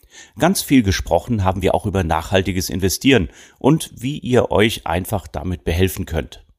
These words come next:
Hört doch rein, geeignet ist der Podcast sicher für alle Geschlechter. Ach so, übrigens, mein Name ist Jan Altmann, ich bin E-T-F-Experte beim Verbraucherportal Just E T F und seit über zwanzig Jahren im E-T-F-Markt dabei.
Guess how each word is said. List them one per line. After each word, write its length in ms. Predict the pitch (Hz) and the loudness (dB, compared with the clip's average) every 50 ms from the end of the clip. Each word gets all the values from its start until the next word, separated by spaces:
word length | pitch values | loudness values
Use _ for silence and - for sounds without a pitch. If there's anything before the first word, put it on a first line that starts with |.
| _ _ _ _ _ _ _ - - _ _ - | _ _ _ _ _ _ _ -20 -20 _ _ 2
Hört 200 | 156 180 175 190 | 2 4 4 2
doch 160 | 165 - - | -2 -2 0
rein, 400 | 185 190 123 87 67 69 76 - | 0 2 2 0 0 -4 -8 -2
geeignet 560 | - 104 - - 113 175 - - 160 160 - | 0 0 2 2 0 -2 -2 -4 -6 -6 -4
ist 220 | - 113 - - - | -4 -4 -4 0 2
der 120 | 117 98 | 2 2
Podcast 680 | 90 - - - 160 - - - - 127 131 123 - - | 2 2 0 -2 -2 -2 -6 -4 -2 0 0 0 -4 -8
sicher 420 | 92 90 - 131 - - 131 117 | -4 0 0 0 2 4 2 2
für 420 | 117 - - 113 110 127 - - - | 2 0 -2 -2 0 0 -2 -6 -4
alle 260 | - 98 135 139 104 | -2 0 0 2 2
Geschlechter. 580 | 87 85 - - 87 80 - - - 69 62 - _ _ _ _ _ _ - - - | 0 0 0 0 0 0 0 -4 -6 -8 -8 -10 _ _ _ _ _ _ -20 -4 0
Ach 80 | - 98 | 0 2
so, 220 | - 104 - - | 4 4 4 4
übrigens, 520 | - 117 113 113 101 98 85 80 - - - | 4 2 2 2 2 2 0 0 -4 -6 -8
mein 300 | 76 90 101 117 156 165 | -2 0 2 2 2 0
Name 320 | 165 160 170 165 160 147 | 0 -2 -2 -2 -2 -2
ist 300 | - 104 - - - - | -4 -4 -6 -6 -4 -2
Jan 180 | - 85 87 78 | -2 0 0 -2
Altmann, 460 | - 80 85 - - 127 143 165 160 - | -2 -4 -6 -4 -6 -6 -6 -6 -8 -8
ich 180 | 98 - - | -10 -10 -6
bin 240 | - 110 98 90 78 - | -4 -2 -2 -2 -2 -4
E-T-F-Experte 1000 | - 104 - - - - - - - - - - - 127 113 117 - - 120 104 - - _ - - | -4 -4 -4 -4 -4 -4 -4 -6 -6 -8 -8 -4 0 0 0 0 0 -4 -4 -6 -6 -10 _ -10 -6
beim 180 | - 80 80 | -4 -4 -4
Verbraucherportal 1120 | 78 - 87 80 - - - 85 92 113 117 120 120 - - 95 90 - - 90 85 87 87 - | -4 -4 -6 -6 -6 -4 -2 0 0 0 0 -2 -4 -4 -2 -4 -4 -4 -4 -4 -4 -4 -4 -4
Just 300 | - 90 92 - - - | -4 -4 -4 -4 -4 -4
E 100 | 87 92 | -4 -4
T 120 | - 120 | -2 -2
F 220 | - - - - - - - - - _ | -2 -2 -4 -8 -14 -20 -20 -20 -18 _
und 120 | - 123 | -2 2
seit 120 | - 131 127 | 2 4 4
über 180 | 139 127 135 | 4 2 0
zwanzig 440 | - - - - 160 - - 135 - | 0 0 0 0 0 0 -4 -6 -4
Jahren 260 | - 104 107 117 117 | -4 -2 -2 -2 -2
im 120 | 110 98 - | -4 -4 -6
E-T-F-Markt 680 | - - - 107 82 87 - - 104 107 107 - - | -6 -6 -4 -4 -4 -4 -4 -2 -2 -2 -2 -2 -6
dabei. 340 | 110 - 123 127 120 - | -4 -2 -2 -2 -4 -4